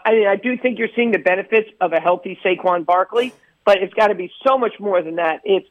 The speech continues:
game planning, it's confidence, it's putting a scheme around Jones. I, I think Daboll is, has shown, and, and, and, and it's a team that was a five win, looking at five wins as a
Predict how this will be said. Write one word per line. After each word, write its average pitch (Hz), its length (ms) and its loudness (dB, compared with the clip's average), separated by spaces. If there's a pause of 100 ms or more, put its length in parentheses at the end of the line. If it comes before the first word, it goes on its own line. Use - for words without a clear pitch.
game 214 300 2
planning, 202 460 0
it's 202 160 -2 (120)
confidence, 190 640 0 (460)
it's 202 240 4 (240)
putting 220 320 2
a 220 40 -4 (120)
scheme 208 320 -2
around 196 380 0
Jones. 180 520 0 (300)
I, 185 260 2
I 233 40 0
think 202 200 0
Daboll 185 480 2
is, 170 580 0 (140)
has 185 160 0 (160)
shown, 170 480 -2 (240)
and, 254 200 2
and, 262 180 0 (100)
and, 254 320 -2
and 254 100 0
it's 247 100 -8
a 233 60 -4
team 294 300 0
that 233 80 0 (220)
was 208 180 0
a 185 60 -4 (100)
five - 200 2
win, 226 260 -2 (180)
looking 233 460 0
at - 200 -2
five 226 240 2
wins 233 280 0
as 190 140 -4
a 196 80 -4